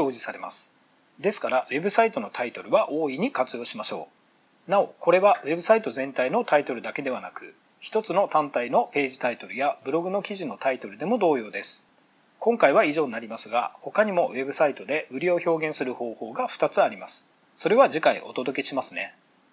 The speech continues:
ちなみに今回お話しした内容や、これまでお話ししてきた億を稼ぐコンセプト作りなどもすべて五万再生突破記念の月収百万円ホームページ戦略構築プログラムにまとまっています。まとめて学びたい方にお勧めします。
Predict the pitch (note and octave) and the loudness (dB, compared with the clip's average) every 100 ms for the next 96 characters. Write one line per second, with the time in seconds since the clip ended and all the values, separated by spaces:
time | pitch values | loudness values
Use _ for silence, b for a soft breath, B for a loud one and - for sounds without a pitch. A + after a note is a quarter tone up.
0 | _ - F3 F#3+ G#3 - - A#3+ C#3 - | _ -2 0 -2 -4 -4 -4 -2 -2 -2
1 | C#3+ C3 - - C3+ B2+ B2+ A#2 A2+ C3+ | -2 -2 -2 -2 -2 -4 -8 -8 0 2
2 | - - E3 G#3 A3+ - A#2+ A#2+ - A#2+ | 2 0 0 2 2 0 -2 -4 -2 -2
3 | - - A#2 G#2+ - D#3+ - F3+ - - | -4 -4 0 0 -2 -4 0 0 0 -6
4 | G2 - D3+ E3+ F3+ - F3 F3 D3 G#2+ | -6 -6 -4 -2 -2 -4 -6 -4 -6 -6
5 | - G2+ E3 - - B2 - B2+ - _ | -8 -2 0 0 -2 -2 -2 -2 -2 _
6 | B2+ D#3 F#3 E3+ E3 D#3 D#3 C#3+ - D3+ | -6 -2 0 2 2 2 -2 -4 -4 -4
7 | D#3+ A#2+ F#2+ C#3+ - _ C#3 C3 - D#3+ | -4 -4 -4 -6 -6 _ -4 -2 -2 -4
8 | C#3 - C3 B2+ A2 G#2+ - E3 F3+ F3 | -4 -6 -4 -4 -6 -8 0 2 2 0
9 | E3+ D3+ F3+ C#3+ - F#2 - - D#3+ E3+ | 2 2 0 -2 -6 -12 -8 -2 0 0
10 | E3 D#3+ D3 C3 A2+ D3+ B3 A3+ - A#2+ | -6 -2 0 0 -2 -2 -2 -2 -4 -6
11 | - G2+ F#2+ - - _ _ _ _ _ | -8 -12 -8 -8 -10 _ _ _ _ _
12 | C#3 D3+ G#3 A3 G#3 G3+ F#3+ F#3 E3+ C3 | -4 -2 0 2 4 4 2 2 2 2
13 | A#2 C#3+ C#4+ - B2+ - - G#2+ - G2+ | -2 -2 -2 -2 -4 -2 -4 -2 -4 0
14 | - - - | 0 -2 -6